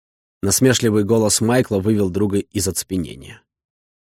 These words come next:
"В общем, я звоню сказать, что жду её у твоего дома. Как только она сядет в машину,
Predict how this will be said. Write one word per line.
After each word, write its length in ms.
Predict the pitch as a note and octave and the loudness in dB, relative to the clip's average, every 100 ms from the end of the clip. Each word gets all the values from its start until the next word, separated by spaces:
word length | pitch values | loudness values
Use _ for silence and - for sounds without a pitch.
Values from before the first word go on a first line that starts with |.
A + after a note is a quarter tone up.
| _ _ | _ _
"В 80 | D#3 | 4
общем, 320 | G3 - E3+ | 4 6 4
я 160 | D#3+ D#3 | 6 6
звоню 260 | C#3+ D#3+ | 6 4
сказать, 440 | D#3 - C3+ D3+ C#3+ | 4 4 4 4 4
что 200 | - B2 | 2 0
жду 200 | A2 D3 | 2 4
её 280 | C3 B2+ C3 | 6 6 4
у 40 | |
твоего 380 | A2 A#2+ A#2+ B2 | 4 2 4 4
дома. 400 | A#2+ B2+ E2 - - - | 4 2 0 -8 -16 -4
Как 160 | A#2+ | -2
только 320 | - E3 C#3 | 2 2 4
она 160 | C3+ C3+ | 4 4
сядет 320 | C3 C#3 B2+ | 4 4 2
в 20 | |
машину, 520 | C3 B2 - F#3+ G2 | 2 0 4 2 2